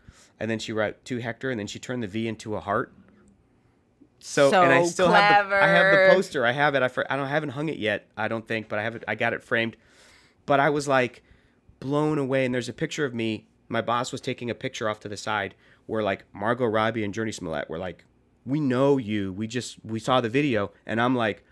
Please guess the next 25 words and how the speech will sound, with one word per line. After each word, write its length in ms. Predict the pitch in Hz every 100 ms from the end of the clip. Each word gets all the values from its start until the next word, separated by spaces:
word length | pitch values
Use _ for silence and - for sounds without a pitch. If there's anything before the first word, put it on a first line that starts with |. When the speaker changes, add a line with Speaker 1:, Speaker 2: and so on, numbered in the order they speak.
| _ _ _ _ 151
Speaker 1:
"No 220 | 165 170 143 139
way." 100 | 165
Like, 160 | - 120
I 60 | 131
was, 180 | 147 135
like, 200 | 113 -
blown 300 | 120 127 123
away. 520 | 110 127 113 85 - _ - - _ _
So 140 | - 120
then 120 | 123
I 60 |
got 160 | 123 123
to 80 | 120
tell 160 | 123
my 140 | 113 98
buddies, 340 | 117 110 95
I'm 100 | 92
like, 160 | 92 92
"They 120 | 110
watched 440 | 139 170 190 - 160
our 220 | 160 160 _ -
video." 400 | - 208 113 - _ _ _ _ _ _ _ _ _ _ _ - -
And 120 | 110
it 60 | 120
was 160 | 131